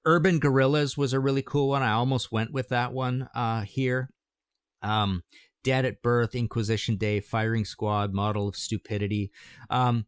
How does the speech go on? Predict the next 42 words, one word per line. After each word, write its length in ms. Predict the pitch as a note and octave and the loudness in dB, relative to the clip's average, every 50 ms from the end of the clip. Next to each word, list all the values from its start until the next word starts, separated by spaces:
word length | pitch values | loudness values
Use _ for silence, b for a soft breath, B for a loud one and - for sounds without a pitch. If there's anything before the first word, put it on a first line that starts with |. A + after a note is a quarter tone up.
| _ _ _ _ - - | _ _ _ _ -8 -4
it, 260 | - F3 F3 C#3 - | -2 0 0 0 -4
see, 300 | - - - E3+ C#3+ D3+ | -2 0 2 2 2 2
this, 360 | C3+ D3+ E3 D#3 - - - - | 2 0 0 0 -2 -6 -8 -6
this, 320 | C3 C3 D3+ C#3 - - D#3 | -2 0 0 0 0 0 0
um, 300 | C#3+ C3+ B2+ B2 A#2 G#2+ | 2 2 2 0 -2 -2
this 180 | A2 C3 A#2 - | -2 -2 -4 -2
compilation 640 | - - C#3+ A#2+ - A2+ A2+ A#2 B2 A#2 - - A2+ | 0 0 0 0 0 0 0 0 0 0 0 -2 -2
actually 280 | G2+ F#2+ - - G2 | -2 -2 -2 -6 -6
kicks 280 | - - - G#2 - - | -6 -6 -8 -6 -4 -2
off 240 | G#2 G#2 G#2+ - - | -2 -2 -2 -4 -6
with 140 | G2+ - | -8 -8
Death 260 | - F2+ E2+ D#2+ - - | -8 -8 -8 -10 -10 -10
to 100 | - F#2+ | -10 -8
the 80 | F2 F#2 | -8 -8
Sickoids, 500 | - - - G2 - - F2+ E2+ E2+ G2 | -8 -6 -8 -8 -6 -6 -6 -6 -4 -4
and 100 | F#2+ F#2+ | -4 -4
I 80 | F#2 | -4
think 240 | F#2 - A#2+ G#2+ - | -4 -4 -6 -6 -4
it's 200 | G#2+ G2 - - | -6 -6 -4 -4
a 80 | G2 F2 | -6 -6
deep 280 | E2 G2+ G2 F#2 - | -4 -6 -6 -4 -4
album 320 | E2+ F2+ F#2+ F#2 G2 F2+ E2+ | -4 -4 -4 -4 -4 -6 -8
track 380 | - - G2 F2 E2 - - | -6 -6 -6 -6 -6 -8 -8
on 100 | G2 F2 | -8 -6
the 140 | F2+ F2+ E2+ | -6 -6 -6
original 420 | E2+ F#2+ F#2 F#2 F#2+ F#2 F2 E2 | -6 -6 -6 -6 -4 -6 -6 -6
album, 360 | E2+ F2 F#2 F#2 F2 E2+ E2 - | -4 -4 -6 -6 -6 -10 -12 -12
Subhuman 480 | - - F#2 - - G2+ F#2 F2+ F2 | -10 -12 -12 -10 -8 -8 -6 -6 -8
Thoughts. 400 | - - G#2 F#2 F#2 F2+ - - | -8 -8 -6 -4 -4 -6 -6 -10
But, 200 | - - F#2 E2 - B B B B B B | -8 -8 -8 -8 -10 B B B B B B
um, 260 | B2+ B2+ A#2+ G2+ - _ _ _ _ _ B B B B B | 2 2 2 0 -4 _ _ _ _ _ B B B B B
so 160 | B - D#3+ | B 2 4
this 240 | D#3 G#3 A#3+ - - | 6 6 4 2 2
was 140 | D#4 C4 - | 0 2 2
the 80 | A#3 F#3 | 2 4
really 360 | D3 D3 D#3+ E3+ E3+ E3+ D#3 | 4 4 4 4 4 4 2
good, 440 | A2+ G2 F2+ C#3 C3+ C3+ C3 B2 A2+ | 0 0 0 2 2 4 2 2 0
heavy, 520 | - - - A#2+ A2+ G2+ G#2+ F#2+ F2+ - B B B B | -4 -6 -6 -4 -4 -4 -4 -4 -6 -8 B B B B
uh, 220 | B G#2 G2+ G2+ F#2+ | B -2 -2 0 0
Vancouver 520 | F#2 G#2 G2+ G2+ G2 - - G#2 F#2 F#2+ | 0 0 0 -2 -2 -2 -2 -2 -2 -4
punk 320 | - - - G2 F#2+ - - | -6 -4 -4 -2 -2 -4 -4
band. 260 | - E2+ D2 C#2+ | -8 -10 -10 -10